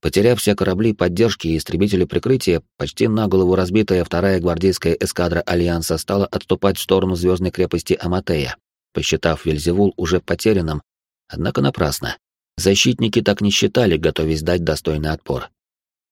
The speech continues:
Вернувшись обратно в своё тело, Алёшин принялся лихорадочно искать выход из тюрьмы, стуча в двери и пытаясь их высадить.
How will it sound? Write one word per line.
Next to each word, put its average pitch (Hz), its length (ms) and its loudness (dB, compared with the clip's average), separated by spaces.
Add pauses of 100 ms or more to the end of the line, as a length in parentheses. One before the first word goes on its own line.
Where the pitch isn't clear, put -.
(220)
Вернувшись 135 460 2
обратно 120 380 2
в 101 60 -2
своё 107 240 4
тело, 110 380 2
Алёшин 117 420 0
принялся 101 440 2
лихорадочно 101 600 2
искать 98 320 0
выход 101 340 0
из - 100 -2
тюрьмы, 87 420 -2 (240)
стуча - 380 -2
в 69 40 -6
двери 82 340 2
и 76 40 -4
пытаясь 85 480 -2
их - 140 -6
высадить. 76 480 -2